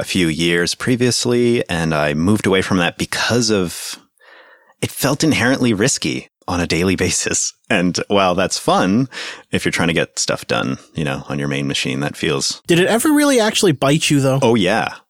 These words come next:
Speaker 1: Oh, it did.
Speaker 2: Okay. All right.
Speaker 1: And
Speaker 2: Okay.
Speaker 1: partly my fault, I think. Um, some of the ways I set it up with,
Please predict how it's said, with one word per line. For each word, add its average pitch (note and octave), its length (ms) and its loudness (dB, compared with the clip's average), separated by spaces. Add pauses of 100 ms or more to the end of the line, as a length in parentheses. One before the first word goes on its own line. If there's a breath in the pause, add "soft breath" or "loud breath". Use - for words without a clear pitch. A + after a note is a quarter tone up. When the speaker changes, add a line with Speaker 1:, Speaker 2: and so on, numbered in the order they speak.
(200)
Speaker 1:
Oh, G#2 200 4
it G2 180 0
did. F2+ 260 2
Speaker 2:
Okay. D3+ 200 2 (100)
All F#2 60 2
right. E2+ 100 2
Speaker 1:
And E2 160 0
Speaker 2:
Okay. - 180 -4 (220)
Speaker 1:
partly A#2 220 2
my F2+ 140 2
fault, - 260 0 (200)
I A#2+ 80 0
think. - 540 -2
Um, G2+ 500 2
some - 160 0
of G2+ 40 2
the F#2+ 80 2
ways F2+ 180 2
I F2 60 -2
set E2+ 240 -2
it D#2+ 40 0
up D#2 240 -4
with, D#2+ 300 -8